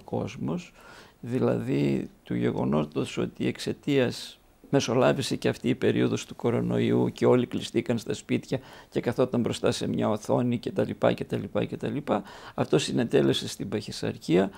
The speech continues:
στο πολλοί άνθρωποι να γίνουν παχύσαρκοι υπέρβαροι και εκεί πλέον, ε, όταν είναι κανείς υπέρβαρος, έχουμε επίπτωση στην νεφρική λειτουργία.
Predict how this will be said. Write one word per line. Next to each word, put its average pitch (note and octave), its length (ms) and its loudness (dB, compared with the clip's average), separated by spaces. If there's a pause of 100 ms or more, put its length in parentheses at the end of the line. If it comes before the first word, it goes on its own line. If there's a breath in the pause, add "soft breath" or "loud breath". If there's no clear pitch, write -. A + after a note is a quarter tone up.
(320 loud breath)
στο - 240 0
πολλοί D3 320 4
άνθρωποι C3 840 0
να A2+ 140 -2
γίνουν A2+ 580 0
παχύσαρκοι A#2 680 -2
υπέρβαροι C3 680 0 (540 loud breath)
και - 140 -2
εκεί - 320 -2
πλέον, A#2+ 720 2 (300)
ε, - 240 -4
όταν A#2+ 360 0
είναι C3+ 180 0
κανείς A#2+ 420 -4
υπέρβαρος, A2+ 720 -2
έχουμε A2+ 500 0
επίπτωση A2 760 -4
στην A2+ 220 -6
νεφρική - 420 -6
λειτουργία. - 680 -10